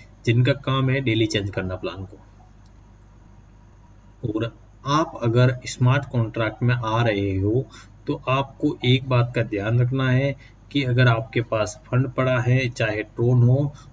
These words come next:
उसको आप कोई भी smart contract में अगर invest करते हो, तो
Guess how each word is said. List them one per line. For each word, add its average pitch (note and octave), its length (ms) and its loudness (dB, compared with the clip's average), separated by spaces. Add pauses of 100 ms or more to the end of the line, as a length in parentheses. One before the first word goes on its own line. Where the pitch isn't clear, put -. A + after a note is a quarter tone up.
(120)
उसको C3+ 300 0
आप A#2+ 500 -2
कोई D3+ 420 4
भी F3+ 280 0
smart C#3+ 440 0
contract A#2+ 480 0
में B2 120 0
अगर A#2 180 -2
invest A2 420 -2
करते B2 360 0
हो, C#3 300 4 (320)
तो C#3+ 120 0